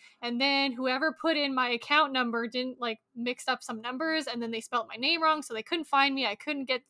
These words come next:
logged into my account. It was, like, a whole thing. But finally I got it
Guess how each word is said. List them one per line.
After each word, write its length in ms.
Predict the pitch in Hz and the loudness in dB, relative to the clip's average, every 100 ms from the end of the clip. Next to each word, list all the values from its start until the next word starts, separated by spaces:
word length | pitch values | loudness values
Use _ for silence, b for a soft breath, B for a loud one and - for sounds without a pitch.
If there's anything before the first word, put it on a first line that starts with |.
| - | -2
logged 240 | 240 233 | 0 0
into 160 | 233 - | -6 -8
my 100 | 226 | -8
account. 320 | 220 233 233 - _ _ _ _ _ _ | -8 -6 -8 -10 _ _ _ _ _ _
It 80 | 226 | -12
was, 120 | 226 | -10
like, 140 | 220 - | -10 -8
a 60 | |
whole 220 | - 262 | -2 0
thing. 300 | 254 220 214 - | 0 -6 -10 -10
But 140 | 254 | -4
finally 400 | - 277 294 294 | 4 6 6 4
I 80 | 254 | 2
got 240 | 240 226 | 4 2
it 140 | 220 | 0